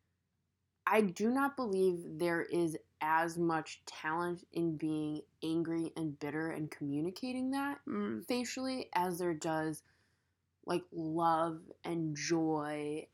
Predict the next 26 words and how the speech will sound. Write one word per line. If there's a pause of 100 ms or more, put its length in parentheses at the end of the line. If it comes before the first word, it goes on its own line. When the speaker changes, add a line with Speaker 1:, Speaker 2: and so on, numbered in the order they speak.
Speaker 1:
and (160)
optimism. (260)
Speaker 2:
Right,
that's
a
lot
harder. (640)
Speaker 1:
And
that's
why
Sally
Hawkins (160)
was
so
much
more
impressive. (300)
And
then
even
Margot
Robbie,
to
your
point.
Speaker 2:
She